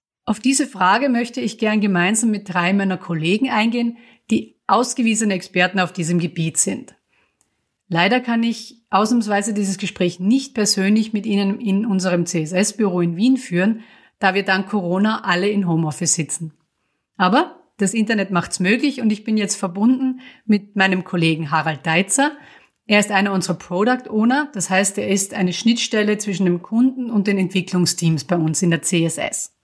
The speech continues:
Ebenfalls mit dabei ist Bernhard Reuberger. Er ist einer unserer Senior Softwareentwickler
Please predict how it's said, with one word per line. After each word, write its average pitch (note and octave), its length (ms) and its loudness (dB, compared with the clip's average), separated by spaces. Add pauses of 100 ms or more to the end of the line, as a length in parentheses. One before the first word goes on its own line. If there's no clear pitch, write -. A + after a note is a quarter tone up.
(800)
Ebenfalls A3 520 2
mit B3 160 0
dabei G#3+ 340 0
ist G3+ 460 -6
Bernhard D#3+ 500 0
Reuberger. A#3+ 580 0 (440)
Er F#3 100 2
ist G3 140 0
einer G3+ 320 0
unserer F3+ 400 -2 (160)
Senior A3+ 480 0
Softwareentwickler A3+ 1120 -2